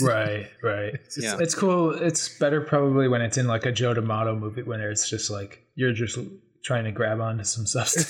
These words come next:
Speaker 2: It's certainly not eroding any atmosphere in your standard <laughs> Joe D'Amato movie.
Speaker 1: <laughs> Right, right.
Speaker 2: Man, I was really getting into that dirty butt. <laughs> Now,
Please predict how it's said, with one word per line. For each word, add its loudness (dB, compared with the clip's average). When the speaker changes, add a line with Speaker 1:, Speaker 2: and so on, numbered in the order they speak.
Speaker 2:
It's 2
certainly 4
not 4
eroding 4
any 2
atmosphere 0
in -2
your 2
standard 0
<laughs> -14
Joe 2
D'Amato 2
movie. -2
Speaker 1:
<laughs> -20
Right, 0
right. -4
Speaker 2:
Man, 4
I 6
was 4
really 4
getting 4
into 6
that 2
dirty 6
butt. 0
<laughs> -10
Now, 0